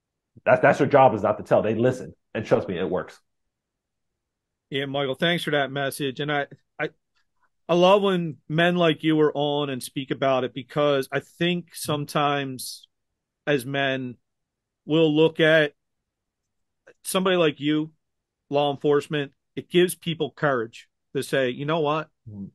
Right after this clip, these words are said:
Speaker 2: If a guy like that or a man like that can speak about it, wh-, why the hell am I afraid to speak about it?" So, so,
Speaker 1: Mm.
Speaker 2: so thank you for that. Um, wanted to end with this. I mean, I think you got a lot of valuable content. Uh, I want to give you a chance to tell some people, you know,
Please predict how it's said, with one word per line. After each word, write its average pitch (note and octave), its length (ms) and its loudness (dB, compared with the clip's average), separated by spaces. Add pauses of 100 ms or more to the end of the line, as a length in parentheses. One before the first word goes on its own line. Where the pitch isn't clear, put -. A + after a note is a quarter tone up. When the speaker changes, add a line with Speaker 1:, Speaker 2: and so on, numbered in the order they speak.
(140)
Speaker 2:
If - 100 -10
a C3 60 -6
guy E3 280 2
like D#3 280 0
that C3+ 280 0
or B2 100 -6
a B2 60 -8
man D3 260 -6
like C3+ 200 -8
that C3 260 -2
can D3+ 100 -14
speak D3+ 320 -8
about C#3+ 340 2
it, C#3+ 140 -4 (520)
wh-, C3+ 320 -2
why C#3 180 -2
the C#3+ 80 -2
hell D3 140 -2
am C3 100 -6
I B2+ 160 -6
afraid A#2 340 -10
to A#2+ 60 -16
speak A#2 260 -16
about A#2+ 320 -16
it?" A#2+ 120 -20
So, C3+ 320 -4 (200)
so, D3 240 0
Speaker 1:
Mm. C#3 140 -12
Speaker 2:
so C#3 160 -8
thank C#3 240 -4
you B2 80 -10
for C3+ 120 -6
that. B2 260 -4 (160)
Um, D3+ 320 -2 (500)
wanted F#3 240 4
to G3 60 2
end G3+ 120 4
with F#3 120 0
this. F3+ 300 4
I D#3+ 120 4
mean, D#3+ 180 -4
I D#3 80 0
think F3+ 240 -6
you F3 80 -6
got E3 120 4
a D#3 40 2
lot D#3+ 240 4
of D3 60 0
valuable D3+ 640 0 (160)
content. D#3+ 640 0 (140)
Uh, C#3 320 2
I C#3+ 60 -4
want D3+ 160 -2
to B2 60 -20
give E3 120 -4
you D#3+ 100 0
a D3 40 -2
chance D3+ 420 -4
to C#3+ 80 -12
tell D3+ 220 -2
some D3+ 160 -12
people, D3+ 520 -2
you D3 100 -4
know, D3 260 -2